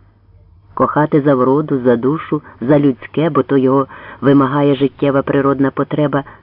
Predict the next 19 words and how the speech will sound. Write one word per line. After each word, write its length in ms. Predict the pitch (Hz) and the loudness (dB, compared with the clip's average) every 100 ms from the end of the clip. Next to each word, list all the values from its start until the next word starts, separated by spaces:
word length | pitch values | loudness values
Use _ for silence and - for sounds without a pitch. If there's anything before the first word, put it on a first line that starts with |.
| - | -2
то 100 | 262 | 0
є 140 | 208 | 2
пусте, 540 | - 135 - - 123 107 - - | 0 -4 -4 -8 -8 -8 -14 -4
ніщо. 520 | 131 139 - - 113 - - _ _ _ - _ | 0 0 -2 -4 -6 -6 -20 _ _ _ -20 _
Кохання, 600 | - 131 - 170 175 123 | -4 -2 2 2 4 2
як 220 | 120 120 | 2 0
чисте, 440 | - - 175 - 139 | -2 0 0 0 -2
природне, 640 | 127 131 143 156 123 117 - - - | 0 2 2 0 -2 -6 -8 -20 -2
інстинктивне 880 | 151 151 - 156 147 - 170 170 143 | 2 2 2 0 0 0 2 2 0
почуття, 720 | 139 - 123 - - 170 165 - - - | -2 -4 -8 -10 -6 -4 -4 -12 -12 -2
родинне 580 | 254 123 165 196 175 | 0 2 2 2 2
життя, 400 | 165 165 - 180 | 0 -2 -4 -2
як 240 | 175 170 160 | 0 0 2
затишний 520 | 165 160 165 - 160 - | -2 0 -2 0 -4 -2
притулок 600 | - 156 156 156 156 - - - | -6 -2 0 2 0 -4 -18 -8
для 180 | 131 156 | 0 2
натомленого 600 | 151 156 151 151 147 147 | 2 0 0 0 0 0
мандрівника, 800 | 147 143 143 147 143 143 - 143 - - - | 0 0 0 0 -2 -4 -8 -10 -12 -20 -20
все 280 | - - 226 | -8 0 0